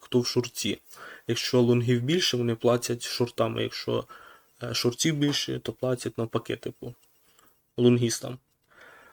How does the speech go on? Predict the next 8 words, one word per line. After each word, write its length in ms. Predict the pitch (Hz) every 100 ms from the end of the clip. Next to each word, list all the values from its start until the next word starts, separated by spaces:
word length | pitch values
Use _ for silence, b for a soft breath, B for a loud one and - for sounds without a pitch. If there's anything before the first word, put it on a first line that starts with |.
| B -
Це 140 | 127
відбувається 680 | 127 127 127 123 120 123 117
кожних, 600 | - 131 120 120 113 -
е, 220 | 120 120 120 117
чотири 520 | - 120 - 120 117 - - - 117
або 180 | 113
вісім 360 | 113 117 117 113
годин. 320 | 113 143 208